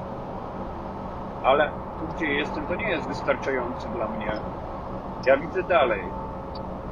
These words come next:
Widzę kolejne cele, które chciałbym osiągać i do nich na pewno należy, logicznym krokiem wydawało się być właśnie kupno swojej ciężarówki, przejście na swoje, aby zarabiać troszkę więcej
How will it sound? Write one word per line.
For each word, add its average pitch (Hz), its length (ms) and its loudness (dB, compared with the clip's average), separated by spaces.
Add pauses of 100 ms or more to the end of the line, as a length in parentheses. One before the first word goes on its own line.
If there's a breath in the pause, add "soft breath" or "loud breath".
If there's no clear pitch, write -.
(1040)
Widzę 147 380 6 (1300)
kolejne 165 380 4
cele, 127 300 0 (100)
które 131 140 -2
chciałbym 120 420 -2
osiągać 123 420 -2
i 139 40 -2
do 143 160 4
nich 170 180 0
na 139 100 4
pewno 175 460 2 (460)
należy, 151 400 4
logicznym 151 520 2
krokiem 143 300 0
wydawało 131 540 6
się - 140 -2
być 127 180 0
właśnie - 300 -2
kupno 208 340 0
swojej 147 520 6
ciężarówki, 139 680 0
przejście 151 400 2
na 143 100 2
swoje, 117 420 4
aby 120 180 4
zarabiać 143 340 4
troszkę 147 340 -2
więcej 131 540 2